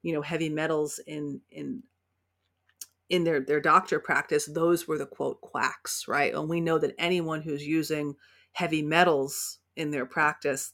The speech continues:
that's a quack. The next one on the list, number seventeen,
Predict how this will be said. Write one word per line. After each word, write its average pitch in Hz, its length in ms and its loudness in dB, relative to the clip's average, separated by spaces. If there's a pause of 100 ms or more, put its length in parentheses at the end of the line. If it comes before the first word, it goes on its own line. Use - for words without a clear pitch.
that's 151 280 -6
a - 60 -14
quack. - 340 -10 (1900)
The 180 160 6
next 190 380 6
one 220 120 8
on 214 100 8
the 208 80 8
list, 214 280 6
number 170 260 4
seventeen, 185 840 2